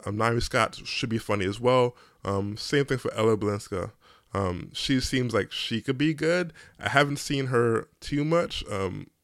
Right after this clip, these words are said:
she's mostly from the T V genre. So let's see how she does in the movies. Uh, we, we never know. So for me, still yet, it's a thumbs middle.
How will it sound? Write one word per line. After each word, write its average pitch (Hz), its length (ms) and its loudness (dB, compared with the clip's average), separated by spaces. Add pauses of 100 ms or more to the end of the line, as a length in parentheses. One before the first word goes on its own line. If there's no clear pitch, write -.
(180)
she's 123 280 -4
mostly 117 340 2
from 110 160 -8
the 104 80 -4
T - 260 0
V 123 240 0
genre. 151 540 -2 (340)
So 117 600 4 (580)
let's 123 160 2
see 156 140 4
how 151 160 4
she 151 160 -4
does 151 220 2
in 160 60 0
the 156 60 0
movies. 156 400 -2 (340)
Uh, 98 140 -4
we, 107 220 -4
we 120 100 0
never 127 240 0
know. 104 200 -8 (340)
So 127 160 -4
for 139 100 -8
me, 175 240 6
still 160 300 0
yet, 139 280 2
it's - 160 -4
a 110 120 0
thumbs 113 520 2
middle. 98 580 -4